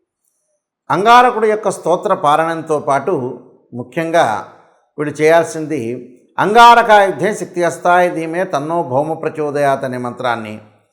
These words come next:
తత్పురుషాయుధే మహాసేనాయ ధీమే తన్నో షణ్ముఖ ప్రచోదయాత్ అనే మంత్రాన్ని, రెండు జంట సర్పాలను దానం చేయటం, రాహుకాలంలో దీపం పెట్టడం, అలానే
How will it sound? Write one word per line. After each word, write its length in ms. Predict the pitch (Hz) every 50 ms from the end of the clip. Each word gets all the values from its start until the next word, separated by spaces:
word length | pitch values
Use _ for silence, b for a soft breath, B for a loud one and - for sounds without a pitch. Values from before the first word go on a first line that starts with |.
| _ _ _ _ _ _ _ -
తత్పురుషాయుధే 880 | 147 156 160 - 247 254 254 - - 247 240 233 226 220 175 180 208 214 196 175
మహాసేనాయ 720 | 139 139 185 202 202 202 - 180 170 175 175 175 180 175 175
ధీమే 360 | 143 160 160 160 156 156 170 175
తన్నో 320 | 175 175 135 143 160 175 190 190 180
షణ్ముఖ 280 | 160 151 151 156 - 156 120
ప్రచోదయాత్ 600 | 151 135 147 147 143 131 139 143 135 135 131 131 127
అనే 120 | 120 120 120
మంత్రాన్ని, 540 | 113 110 110 127 120 120 113 110 107 110 110 113 - _ _ _ _ _ _ _ _ _ _ _ _ _ 135
రెండు 220 | 151 190 208 - 143 123
జంట 220 | 156 160 185 247 233 -
సర్పాలను 460 | 254 247 233 - 240 220 220 220 214 165
దానం 300 | 139 143 139 156 170 175 165 - 151
చేయటం, 280 | 151 147 139 151 139 135 110 - - - 110
రాహుకాలంలో 840 | 120 143 180 196 226 240 233 233 208 196 190 185 180 175 175 180 170 123
దీపం 260 | 135 143 139 160 156 143
పెట్టడం, 340 | 135 131 - 117 117 131 127 120 - - _ _ _ _ _ _ _ _ _ _ _ _ - -
అలానే 300 | 156 202 233 247 240